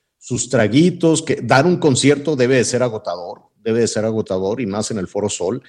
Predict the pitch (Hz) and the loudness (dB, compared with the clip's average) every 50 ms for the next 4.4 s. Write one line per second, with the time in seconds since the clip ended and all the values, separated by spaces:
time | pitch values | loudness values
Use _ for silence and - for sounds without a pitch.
0 | _ _ _ _ _ _ - 110 117 139 160 175 185 185 180 - - 156 151 156 | _ _ _ _ _ _ -16 -6 2 2 4 4 4 4 2 4 4 4 4 6
1 | 160 156 147 135 139 - - - 123 110 110 104 - - - - 123 165 190 180 | 4 4 4 2 2 -2 -4 -2 2 2 2 2 0 -4 -14 -8 0 4 4 4
2 | 135 - - 143 123 113 139 151 147 143 135 135 139 - - 101 104 90 - 95 | 4 4 2 2 4 6 4 4 4 0 -2 -4 -4 -6 -6 -6 -8 -8 -12 -10
3 | - 101 95 95 127 143 - - 120 123 127 123 - - - - 95 95 - _ | -8 -6 -6 -6 -8 -10 -8 -8 -6 -6 -6 -6 -10 -10 -10 -10 -12 -12 -14 _
4 | 85 _ - 117 117 127 131 131 | -16 _ -2 2 2 2 2 0